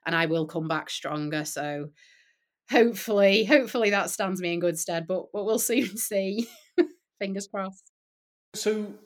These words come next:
Speaker 2: in terms of, and it may just be that it's your kind of unique style of writing, your, you know, your charisma, your, you know, one in a million brilliance, or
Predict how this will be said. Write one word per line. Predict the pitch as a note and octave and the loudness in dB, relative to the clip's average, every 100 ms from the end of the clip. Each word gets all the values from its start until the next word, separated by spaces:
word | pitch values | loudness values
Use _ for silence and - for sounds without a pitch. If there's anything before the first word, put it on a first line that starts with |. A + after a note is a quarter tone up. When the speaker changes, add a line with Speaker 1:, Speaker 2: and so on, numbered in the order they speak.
| - | -8
Speaker 2:
in | G3 | -4
terms | G3 - A#3 A3 E3 | -4 -4 -4 -4 -4
of, | E3 C#3 - _ - | -4 -4 -10 _ -2
and | F3 | 0
it | F3+ | 0
may | F3+ A3+ A3 | 2 2 2
just | E3+ F3+ - | 0 -2 0
be | - D3 A2+ | 2 2 0
that | A#2 | -6
it's | B2 - | -8 -6
your | C3+ C#3 B2+ | -2 -2 -2
kind | - B2+ | -4 -6
of | A#2 - - - | -6 -10 -20 -16
unique | A#2+ C3 C3 C3+ - - - - _ _ _ - | -6 -4 0 -2 -2 -8 -20 -20 _ _ _ -16
style | - C#3+ C3 B2 | -8 -4 -2 -2
of | B2 | -2
writing, | B2+ A#2 - B2+ A#2+ | -2 -2 -4 -6 -4
your, | A#2+ A#2+ B2 A2+ - - _ _ - | -2 0 0 -2 -4 -18 _ _ -14
you | A#2 | -8
know, | A#2 | -6
your | A#2 A#2 | -6 -8
charisma, | - B2+ B2 A#2+ A#2+ A#2 A2+ | -10 -6 -6 -6 -6 -6 -6
your, | A2+ A2+ A2+ A2+ A2+ - - | -6 -6 -6 -6 -10 -16 -8
you | C#3 | -2
know, | B2+ | -2
one | B2 D3 | 2 2
in | C3+ | 4
a | C3 | 2
million | C3 C3+ C3 A#2 | 2 2 2 0
brilliance, | C#3+ B2+ A#2+ B2+ - - _ | 2 2 0 -4 -8 -10 _
or | F3 E3 D3+ C#3+ - | 0 4 4 4 0